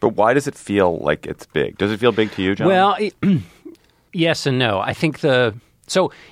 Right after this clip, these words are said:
Speaker 2: in Spain in two thousand four, Al-Qa-, an Al-Qaeda cell killed a hundred ninety-one people. We had the London bombings. We had the Mumbai bombings. There have been more people killed.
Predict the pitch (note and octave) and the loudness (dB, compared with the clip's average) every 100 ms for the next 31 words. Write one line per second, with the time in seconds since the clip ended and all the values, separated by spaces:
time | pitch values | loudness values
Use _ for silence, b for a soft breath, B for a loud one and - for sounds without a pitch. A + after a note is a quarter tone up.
0 | - C#3 - D#3 C#3 B2+ A#2 A#2 G#2 G#2+ | 0 0 2 2 2 0 0 0 0 -6
1 | - G2 G2 F#2 E2+ B2+ B2 G2 F2+ - | -8 -6 -4 -6 -8 -10 -8 -8 -8 -6
2 | G#2+ G2 - G#2 F#2+ F2 A2 G2+ G2 G2+ | -4 -4 -4 -4 -4 -4 -6 -4 -4 -4
3 | F2+ F#2 F#2 F2+ F#2 - E3+ - C#3 B2 | -6 -4 -4 -6 -8 -6 -6 -4 -2 -2
4 | A#2+ G#2+ E2+ E2 G2 C#3+ C#3 A#2+ B2 A#2+ | -2 -6 -8 -6 -2 0 0 0 0 0
5 | A2+ G#2 G2+ F#2 E2 G2 A#2+ A#2 A#2 G#2 | 0 -4 -4 -4 -4 -4 -4 0 0 0
6 | G#2+ G#2 G#2 G2+ A2+ G#2+ F#2+ A#2 G2 - | -2 -2 -6 -2 -2 0 0 -2 -4 -4
7 | A#2+ D3+ D#3 - C3 G2+ - - B2 A2 | 0 2 2 -2 -4 -6 -6 0 2 2
8 | G#2 | 0